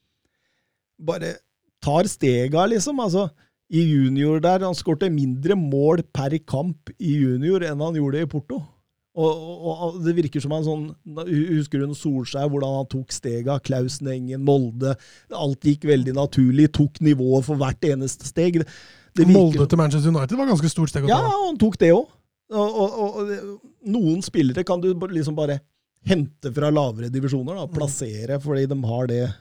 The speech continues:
Speaker 1: naturlig i seg, og det, jeg tror, eh, jeg tror dette her blir veldig, veldig bra.
Speaker 2: Ja, spennende. Det er utvilsomt spennende, i hvert fall.
Speaker 1: Mm. Eh, Oscar Caveiro Wollmann spør, "Du har jo god kontroll på Luis Diaz, Thomas. Hva kan vi forvente oss?"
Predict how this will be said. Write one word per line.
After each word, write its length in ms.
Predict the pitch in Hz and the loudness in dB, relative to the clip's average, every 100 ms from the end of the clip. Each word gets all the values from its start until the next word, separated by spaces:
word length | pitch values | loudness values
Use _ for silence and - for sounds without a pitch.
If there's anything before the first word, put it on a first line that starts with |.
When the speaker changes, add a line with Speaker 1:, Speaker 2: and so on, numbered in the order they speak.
| _ _ 151 | _ _ -6
Speaker 1:
naturlig 500 | 135 123 127 117 123 | -4 -2 -2 -2 -4
i 60 | 110 | -8
seg, 220 | - 147 | -10 -12
og 80 | 139 | -12
det, 80 | - _ _ - _ _ _ _ _ _ _ _ _ | -18 _ _ -20 _ _ _ _ _ _ _ _ _
jeg 140 | - 151 | -16 -12
tror, 340 | - - - | -10 -10 -12
eh, 220 | - - - _ _ _ _ _ _ - | -18 -20 -20 _ _ _ _ _ _ -12
jeg 100 | 147 | -8
tror 220 | 135 113 | -6 -8
dette 240 | - - | -12 -16
her 240 | - - - | -18 -18 -18
blir 160 | - | -20
veldig, 240 | - - - | -20 -20 -20
veldig 220 | _ _ | _ _
bra. 160 | - - _ _ _ _ _ _ _ _ | -20 -20 _ _ _ _ _ _ _ _
Speaker 2:
Ja, 160 | - 165 | -14 -14
spennende. 340 | - 131 - | -12 -14 -12
Det 80 | 214 | -10
er 80 | 156 | -6
utvilsomt 340 | 151 131 220 | -4 -4 -6
spennende, 280 | - 143 185 | -6 -8 -8
i 40 | |
hvert 160 | - - | -12 -20
fall. 140 | - - _ _ _ _ _ - | -20 -20 _ _ _ _ _ -20
Speaker 1:
Mm. 240 | 135 120 113 _ _ 151 | -14 -14 -14 _ _ -2
Eh, 840 | 147 143 143 143 139 139 139 135 135 | 0 0 0 -2 -4 -4 -4 -6 -6
Oscar 300 | 147 - 139 | -8 -4 -4
Caveiro 380 | 139 139 131 127 | -2 -2 -2 -2
Wollmann 480 | 131 127 127 127 131 | -2 -4 -4 -4 -6
spør, 300 | 127 - 123 127 | -8 -6 -4 -4
"Du 120 | 131 | -2
har 160 | 131 123 | -2 -2
jo 80 | |
god 220 | 135 127 120 | -4 -4 -4
kontroll 400 | 139 127 123 117 | -6 -4 -4 -2
på 140 | 143 | -4
Luis 220 | 123 123 117 | -2 -2 -4
Diaz, 380 | 120 117 123 - | -10 -8 -8 -8
Thomas. 320 | 123 123 127 | -8 -6 -6
Hva 160 | 135 123 | -8 -8
kan 200 | 135 123 | -8 -8
vi 100 | 123 | -8
forvente 400 | 135 123 127 160 | -8 -10 -8 -8
oss?" 160 | 175 | -8